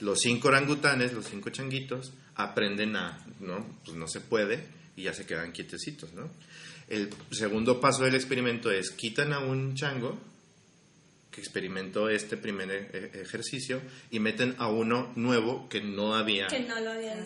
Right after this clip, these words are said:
Speaker 3: sí, sí,
Speaker 1: que
Speaker 3: sí.
Speaker 1: no lo había experimentado. Entonces el nuevo llega, empieza así como que a ver qué onda dentro de la misma sala, ve las bananas e inmediato, pues, es, me subo la escalera
Speaker 2: Voy
Speaker 1: y
Speaker 2: por ella.
Speaker 1: voy por,
Speaker 2: Ujú.
Speaker 1: por las bananas.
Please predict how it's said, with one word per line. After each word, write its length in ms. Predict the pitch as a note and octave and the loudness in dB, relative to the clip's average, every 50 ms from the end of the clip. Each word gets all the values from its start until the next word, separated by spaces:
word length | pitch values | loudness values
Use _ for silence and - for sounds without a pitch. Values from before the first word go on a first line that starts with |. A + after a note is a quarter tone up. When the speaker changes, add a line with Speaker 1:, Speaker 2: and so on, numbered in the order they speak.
| - | -8
Speaker 3:
sí, 100 | - - - | -10 -10 -4
sí, 40 | |
Speaker 1:
que 100 | - A#2 | -2 0
Speaker 3:
sí. 40 | A2+ | 2
Speaker 1:
no 140 | A2+ A#2 A#2+ | 4 4 8
lo 120 | A#2+ B2 | 10 10
había 180 | B2 B2 B2 A#2+ | 10 12 10 10
experimentado. 760 | A#2 - - C3 A#2+ A2+ A2+ A2+ A2 A2 G#2+ A2+ D3+ F3 D#3+ | 8 6 2 2 2 2 2 2 0 -2 2 2 2 2 2
Entonces 380 | C3+ B2 - A2+ G#2+ A2+ G#2+ - | 0 0 -2 -2 -2 -2 0 0
el 180 | B2+ B2+ C3 | 2 2 4
nuevo 300 | D#3 F3 E3+ D#3 D3 D#3 | 6 6 8 8 10 8
llega, 520 | D3+ C#3+ D3+ D#3 D3+ C#3+ C#3 C#3+ D3 C#3+ - - - - - - - | 8 8 8 8 8 8 6 4 4 2 -2 -8 -12 -14 -14 -8 -6
empieza 380 | G#2+ A2 G#2 A2 A#2 A2 B2 | -4 -2 4 4 6 6 6
así 140 | A#2 - A#2 | 4 2 0
como 260 | - A#2 A2+ A2+ A2 | 0 0 0 0 0
que 80 | - G#2+ | 2 2
a 40 | G#2 | 2
ver 200 | G#2 A2+ A2 A2 | 4 4 4 4
qué 140 | - - B2+ | 2 2 2
onda 520 | C3 C3 C3 B2+ B2 B2 B2 B2 B2+ - - - - - - | 2 2 2 2 4 4 4 2 0 -4 -12 -16 -20 -14 -6
dentro 300 | A2+ A2+ G#2+ G#2 G#2+ A2 | -4 -2 -2 0 2 2
de 80 | G#2+ | 4
la 100 | G#2 G#2+ | 4 4
misma 300 | G#2+ G#2+ G#2 G#2+ A#2 A#2 | 2 2 2 2 2 2
sala, 420 | A#2 C3 B2+ B2 B2+ C#3+ D#3 - A#2 | 4 4 6 6 6 4 2 0 2
ve 140 | A2 A2 F#2+ | 4 4 6
las 220 | G#2+ A2+ A#2+ B2 | 8 8 8 10
bananas 500 | B2 C3+ C#3+ C#3+ C#3 B2+ B2 B2 B2+ - - | 10 10 10 10 8 8 8 6 4 4 2
e 60 | G#2+ | 0
inmediato, 680 | G#2 G#2 G2+ G2 G2 G2+ F#2+ F#2+ F#2 - A2+ B2 D#3 D#3 - - - - - - | 0 4 4 4 6 6 4 2 0 0 -2 -2 -2 -6 -10 -16 -20 -20 -20 -8
pues, 180 | - G2+ F#2+ F#2+ | -6 -4 -2 -2
es, 260 | G2+ G2 F#2 F2+ - F#2+ | -2 -2 -2 -4 -6 -4
me 120 | F#2 F#2 | -4 -4
subo 260 | F#2 G2 F#2+ F#2 G#2 | -2 -2 0 4 6
la 100 | G#2+ A2+ | 6 6
escalera 680 | A#2 A#2 - C#3+ C3+ B2+ A#2 A2 A2+ C#3+ D#3 - - - - - - - - - - - - _ _ _ _ - | 6 6 6 6 8 8 8 8 6 4 2 -2 -10 -14 -18 -20 -20 -20 -20 -20 -20 -20 -20 _ _ _ _ -14
Speaker 2:
Voy 160 | - A3 G#3 F#3+ D#3+ | -12 -10 -8 -4 0
Speaker 1:
y 40 | B2+ | 2
Speaker 2:
por 100 | A2 G2+ | 4 4
ella. 340 | G#2+ G2+ G2 G2+ G#2+ G#2 - | 4 4 2 0 0 0 2
Speaker 1:
voy 180 | G#2 G2+ G2 F2 | 4 4 4 4
por, 220 | - A#2 A#2 A2+ | 6 6 8 8
Speaker 2:
Ujú. 160 | A2 A#2 - - | 6 4 -2 -2
Speaker 1:
por 140 | A2 G#2 G2+ | 0 2 2
las 220 | G2 G2 G2 F#2 | 2 2 0 2
bananas. 540 | G2 G#2 A#2+ E3+ G#3 G3+ C#3+ G#2 E2+ - - | 0 2 4 4 4 4 2 0 -2 -6 -10